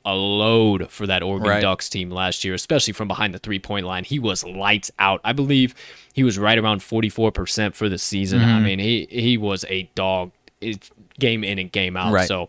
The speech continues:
Speaker 2: Draft coming right around the corner next Thursday, if I'm not mistaken.
Speaker 1: Jeepers creepers.
Speaker 2: Coming right around the corner.
Speaker 1: Damn. All right. Well, hey,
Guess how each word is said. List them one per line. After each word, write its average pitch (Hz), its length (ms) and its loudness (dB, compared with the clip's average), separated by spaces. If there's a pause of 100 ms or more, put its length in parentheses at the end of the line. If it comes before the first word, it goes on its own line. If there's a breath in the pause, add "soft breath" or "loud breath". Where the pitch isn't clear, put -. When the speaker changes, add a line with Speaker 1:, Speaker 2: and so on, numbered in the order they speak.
Speaker 2:
Draft 120 300 2
coming 120 220 2
right 101 320 2
around 127 180 4
the 101 80 0
corner 110 320 2
next 107 400 0
Thursday, 131 540 2
if 160 120 0
I'm 165 120 2
not 156 180 2
mistaken. 160 500 2
Speaker 1:
Jeepers 156 340 -2
creepers. 143 360 0
Speaker 2:
Coming 107 240 4
right 131 180 6
around 131 200 4
the 113 60 2
corner. 113 340 0 (100)
Speaker 1:
Damn. 151 260 -4
All 151 200 -2
right. 139 220 2
Well, 107 200 4
hey, 139 260 4